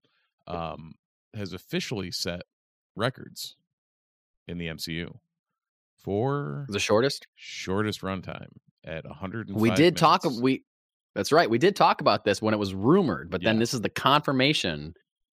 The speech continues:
Speaker 2: that it's, like, an hour and forty-five minutes long.
Speaker 1: Yep.
Speaker 2: Or something, right?
Speaker 1: So that's either really good or really bad.
Speaker 2: I, you know what? I'm gonna reiterate. I think it's good. I'm
Speaker 1: I,
Speaker 2: very
Speaker 1: yeah.
Speaker 2: excited to see an hour and forty-five Marvel movie that,
Speaker 1: Hundred percent.
Speaker 2: you know, eh,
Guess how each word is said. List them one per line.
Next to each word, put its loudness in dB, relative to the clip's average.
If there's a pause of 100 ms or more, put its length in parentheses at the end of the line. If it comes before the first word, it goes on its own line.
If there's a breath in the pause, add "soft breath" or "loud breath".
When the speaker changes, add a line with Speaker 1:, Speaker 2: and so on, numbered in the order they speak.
(160)
Speaker 2:
that 4
it's, 0
like, 4
an 4
hour 6
and 0
forty-five 2
minutes 0
long. -2 (120)
Speaker 1:
Yep. -6 (300)
Speaker 2:
Or -12
something, -8
right? -2 (760)
Speaker 1:
So -8
that's -4
either -2
really -2
good -2
or -6
really -4
bad. -6 (680)
Speaker 2:
I, 6 (140)
you 6
know 6
what? 6 (160)
I'm 4
gonna 6
reiterate. 6 (120)
I 8
think 4
it's 0
good. 4
I'm 4
Speaker 1:
I, 2
Speaker 2:
very 6
Speaker 1:
yeah. 6
Speaker 2:
excited 4
to 0
see 2
an 0
hour 6
and 0
forty-five 4
Marvel 4
movie 2
that, 2
Speaker 1:
Hundred -6
percent. -4
Speaker 2:
you 0
know, -4 (840)
eh, -4